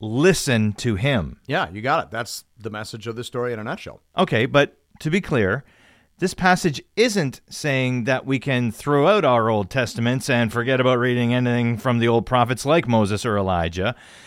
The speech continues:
Speaker 1: and that Jesus is here, so we don't need to listen to them anymore. It isn't saying listen only to him and forget about the Old Testament prophets, is it?
Speaker 2: No, you're right. And, and in fact, I would say that Moses and Elijah, standing in here for all the Old Testament prophets,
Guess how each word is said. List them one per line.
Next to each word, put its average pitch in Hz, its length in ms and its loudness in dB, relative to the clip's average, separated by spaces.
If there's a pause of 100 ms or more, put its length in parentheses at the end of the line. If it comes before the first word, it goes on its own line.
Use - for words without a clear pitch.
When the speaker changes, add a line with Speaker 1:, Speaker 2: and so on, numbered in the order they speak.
(240)
Speaker 1:
and 147 240 2
that 139 160 2
Jesus 175 480 2
is 151 180 0
here, 123 640 4
so 143 220 2
we 139 120 4
don't 139 140 2
need 131 140 0
to 120 80 0
listen 135 380 0
to 117 80 0
them 151 280 2
anymore. 123 360 2
It 160 140 2
isn't 185 200 4
saying 147 320 -2
listen 135 440 -2
only 147 400 0
to 123 140 -4
him 117 220 0
and 110 100 0
forget 120 380 -2
about 113 220 0
the 104 100 -4
Old 110 220 -4
Testament 107 420 -8
prophets, 120 420 -4
is 95 140 -6
it? 165 200 -6 (200)
Speaker 2:
No, 165 300 2
you're 151 160 0
right. 139 220 2
And, 156 240 -6
and 160 100 -4
in 156 60 -6
fact, 160 260 -2
I 160 160 -4
would 311 160 -6
say 202 160 -4
that 151 160 -2
Moses 226 540 -4
and 160 160 -6
Elijah, 139 840 -6
standing 147 440 -2
in 131 140 -6
here 117 160 -8
for 104 220 -12
all 113 200 -6
the 110 140 -10
Old 101 140 -10
Testament 104 340 -14
prophets, - 400 -18